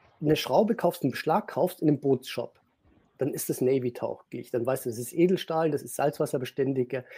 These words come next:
das ist ja was ganz anderes. Es hat also schon ein gewisses Produkterlebnis. Ein Produktversprechen wird allein durch die Auswahl in dem Shop der Sachen mitgegeben.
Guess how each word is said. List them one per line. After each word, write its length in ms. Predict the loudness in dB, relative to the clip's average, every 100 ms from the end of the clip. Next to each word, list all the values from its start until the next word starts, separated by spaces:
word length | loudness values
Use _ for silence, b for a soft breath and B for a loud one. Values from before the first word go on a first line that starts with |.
| B
das 120 | -4 -2
ist 100 | -2
ja 80 | -4 -6 _
was 160 | -4 -2
ganz 180 | -2 -2
anderes. 440 | -2 0 -2 -6
Es 100 | -4
hat 200 | -4 -4
also 200 | -2 -2
schon 220 | 0 -2 -2
ein 100 | -2
gewisses 380 | 0 -2 -4 -8
Produkterlebnis. 720 | -6 -2 -2 -2 -6 -4 -4
Ein 120 | -4
Produktversprechen 840 | -2 -2 -2 -4 -6 0 0 2 4
wird 260 | 2 2 -6
allein 300 | 0 0 2
durch 140 | 0
die 100 | -2
Auswahl 300 | -4 -2 -2
in 100 | -2
dem 100 | -2
Shop 240 | 0 -2 -2
der 100 | -6
Sachen 240 | -4 -4
mitgegeben. 500 | -4 -4 -8 -8 -10